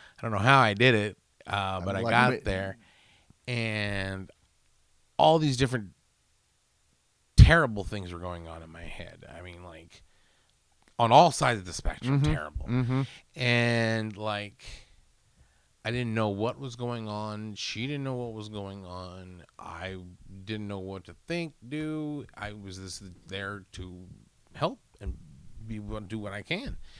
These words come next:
Speaker 1: And then the doctor says, "Hey, we can't, uh, help her here. We're gonna have to send her to K U."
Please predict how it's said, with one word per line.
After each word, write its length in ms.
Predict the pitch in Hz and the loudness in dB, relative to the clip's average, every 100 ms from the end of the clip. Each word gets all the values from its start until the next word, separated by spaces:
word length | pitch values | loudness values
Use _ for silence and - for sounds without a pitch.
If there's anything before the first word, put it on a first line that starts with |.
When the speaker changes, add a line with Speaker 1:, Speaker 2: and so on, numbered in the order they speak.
| - - - - - | -20 -20 -20 -20 -6
Speaker 1:
And 460 | 139 139 135 127 123 | 0 2 0 0 2
then 280 | 139 139 - | 0 0 -4
the 120 | 127 | -4
doctor 480 | 110 123 127 - 135 | 0 2 2 0 -6
says, 240 | - 123 | -4 -4
"Hey, 180 | 104 123 | -2 -4
we 200 | 107 120 | -4 -8
can't, 540 | 127 - 139 135 127 - - | -10 -8 -4 -4 -6 -10 -12
uh, 240 | 117 107 107 - - _ _ _ _ _ - | -12 -12 -14 -18 -20 _ _ _ _ _ -10
help 280 | 127 123 - | -6 10 10
her 220 | 120 110 | 10 0
here. 420 | - 131 170 226 _ - - - | -6 -6 -6 -10 _ -20 -20 -12
We're 120 | 127 | -8
gonna 140 | 127 123 | -6 -4
have 180 | 117 117 | -4 -6
to 80 | 104 | -6
send 220 | - 107 | -6 -6
her 60 | 101 | -6
to 100 | 101 | -10
K 200 | - 110 | -8 -8
U." 400 | 95 117 175 | -6 -4 -4